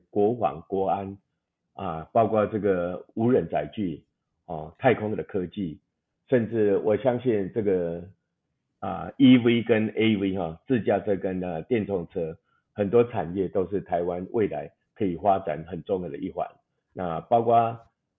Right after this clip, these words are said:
Speaker 1: 电池的一些，当然不是电池厂哦，我想有很多新的科技、新的 material，这也是台湾目前慢慢在崭露头角的一个部分。那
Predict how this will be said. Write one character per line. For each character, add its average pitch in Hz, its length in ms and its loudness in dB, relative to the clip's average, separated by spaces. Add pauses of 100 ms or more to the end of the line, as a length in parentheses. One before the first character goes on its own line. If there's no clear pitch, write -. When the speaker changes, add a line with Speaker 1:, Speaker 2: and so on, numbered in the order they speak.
Speaker 1:
电 151 300 8
池 98 80 -4
的 90 120 0
一 98 80 0
些， 95 320 0
当 135 160 6
然 101 180 2
不 98 100 -2
是 95 260 -2
电 104 280 -2
池 92 140 -8
厂 - 260 -12
哦， - 160 -12
我 107 160 -2
想 82 260 -2 (280)
有 113 140 2
很 98 160 0
多 95 220 0
新 123 280 0
的 104 140 2
科 98 220 -2
技、 90 320 -4 (200)
新 113 200 0
的 107 80 0
material， 90 640 -4 (340)
这 143 80 8
也 98 120 6
是 98 220 2
台 90 200 0
湾 92 180 -2
目 135 300 6
前 76 300 -4 (220)
慢 131 220 6
慢 113 160 0
在 92 160 2
崭 80 280 -2
露 95 180 2 (140)
头 92 140 -4
角 78 160 -6
的 76 120 -10
一 82 80 -8
个 80 120 -10
部 80 280 -8
分。 82 200 -8 (460)
那 120 380 4